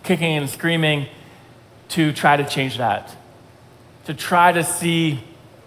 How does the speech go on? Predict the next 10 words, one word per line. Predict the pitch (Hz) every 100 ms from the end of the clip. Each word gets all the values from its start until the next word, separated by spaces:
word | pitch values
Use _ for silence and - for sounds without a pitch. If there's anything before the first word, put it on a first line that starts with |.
| - - - - - - - - -
God | 185 185 185 180 151 120 - - - - - -
work | 165 170 175 165 - - - -
in | 151
a | 151
miraculous, | 147 135 160 180 180 175 151 147 -
supernatural | - 180 156 160 151 151 - 147 139
way | 143 143 135 - - -
and | 151 139
bring | 147 143 -
salvation | - 147 135 147 143 151 135 127